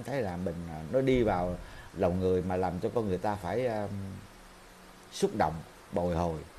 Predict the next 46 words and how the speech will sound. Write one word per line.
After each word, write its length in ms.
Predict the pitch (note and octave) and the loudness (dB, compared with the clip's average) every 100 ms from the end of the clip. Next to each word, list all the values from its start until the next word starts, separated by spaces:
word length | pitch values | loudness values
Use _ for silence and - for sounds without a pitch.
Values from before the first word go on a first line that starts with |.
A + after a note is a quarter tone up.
| - - | -20 -12
Nó 80 | A#2+ | -6
hẳn 220 | A2+ G2+ | -4 -2
là 80 | A#2 | -2
như 100 | G2 F#2+ | 0 0
vậy. 180 | E2 F2 - - - - | 0 -4 -14 -16 -16 -2
Cũng 160 | A#2 C3+ | 0 4
ở 80 | C3+ | 4
gần 200 | G#2+ G2+ | 4 4
ngày 120 | G2 | 4
ba 160 | A2+ B2 | 4 4
mươi 160 | B2+ | 4
tháng 100 | C3+ | 6
tư 200 | B2+ B2 | 8 10
rồi, 300 | A2 G2+ G2 F#2+ | 10 8 6 2
có 80 | C3+ | 2
anh 160 | C#3+ A#2+ | 2 4
chàng 260 | A2 F#2 | 2 2
nào 120 | G2 G2 | 0 0
mà 100 | G#2+ | 4
lên, 260 | A#2 A2+ | 4 2
à, 420 | A#2 A#2 A2+ A2+ A#2+ | 0 2 2 0 -2
nói 80 | C#3 | -2
chuyện 240 | F2+ G2+ G#2 | 0 0 4
chơi 220 | A2 G#2+ | 4 4
thì 220 | G2 G2 | 2 2
gửi 220 | F#2 C#3 | 4 4
yêu 80 | C3 | 4
cầu 260 | F#2+ F#2 G2+ | 2 4 6
lên, 200 | G#2+ G2+ | 6 4
mình 140 | F#2 | 2
mời 180 | F#2 F#2 | 2 4
lên 200 | A2 A2+ G2+ - - - - - | 4 4 0 -12 -14 -12 -8 2
để 140 | G2 | 6
minh 240 | A#2 A#2 G#2 | 8 6 4
định, 180 | F#2+ G#2 - | 4 2 -2
minh 260 | A#2+ A#2+ A#2+ | 6 8 8
định 180 | A2 G2+ | 6 6
lại 120 | G2+ | 4
một 140 | G#2 | 4
lần 260 | G#2 G2+ F#2+ | 4 4 4
nữa 320 | G2 B2 D3+ G#2+ | 8 8 8 6
là 200 | G2+ F#2+ | 4 4
tao 220 | - A#2 | 4 4
nói 180 | B2 D3 | 4 10
đúng 260 | D#3 A3+ | 12 12
ngang. 320 | G3 C#3+ C#3 | 8 8 8